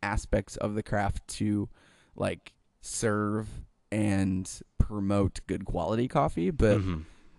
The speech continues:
Speaker 1: <laughs> like, the detailed amounts and things about the whole, whole entire process, like, I have no idea. No idea what I'm doing. I'm just some guy that's
Speaker 2: <laughs>
Speaker 1: wanting to learn, you know, which is, like, super fun because I'll
Speaker 2: Yeah.
Speaker 1: probably, like, I'm gonna be thirty in February, but I'll probably be forty
Speaker 2: Woo.
Speaker 1: before I even know anything,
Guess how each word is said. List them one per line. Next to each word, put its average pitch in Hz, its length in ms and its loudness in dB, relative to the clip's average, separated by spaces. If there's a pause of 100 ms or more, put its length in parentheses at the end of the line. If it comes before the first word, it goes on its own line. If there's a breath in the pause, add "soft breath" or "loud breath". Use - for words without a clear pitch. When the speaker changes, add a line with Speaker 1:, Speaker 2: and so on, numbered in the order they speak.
(140)
Speaker 1:
<laughs> - 500 2
like, 139 160 2
the 131 80 6
detailed 123 500 4
amounts 104 440 4
and 98 120 0
things 104 360 0
about 101 520 0
the 104 140 -2
whole, 104 260 0
whole 101 140 -2
entire 101 240 -2
process, - 480 -4
like, 85 160 -6
I 90 60 -2
have 90 100 -2
no 78 80 -6
idea. - 280 -8 (200)
No 185 180 6
idea 170 160 10
what 135 120 10
I'm 107 80 6
doing. 98 300 2 (100)
I'm 113 80 0
just 110 240 -2
some 101 180 0
guy 98 340 -2 (460 soft breath)
that's 98 460 6 (100)
Speaker 2:
<laughs> - 120 0
Speaker 1:
wanting 127 640 8
to 131 100 0
learn, 117 440 4
you 101 100 6
know, 101 140 6
which 117 180 4
is, 107 160 2
like, 101 240 4 (420)
super - 380 -4
fun 110 300 -2
because 101 460 -4
I'll 113 100 2
Speaker 2:
Yeah. 165 80 4
Speaker 1:
probably, 107 440 2 (440 soft breath)
like, 113 100 -4
I'm 123 80 4
gonna 131 100 6
be 120 100 6
thirty 139 340 4
in 95 100 4
February, 95 480 -2
but 110 140 -2
I'll 113 80 2
probably 107 280 6
be 98 140 -2
forty 113 320 4
Speaker 2:
Woo. 175 120 12
Speaker 1:
before 98 200 8
I 95 40 4
even 98 200 4
know 95 220 4
anything, - 760 0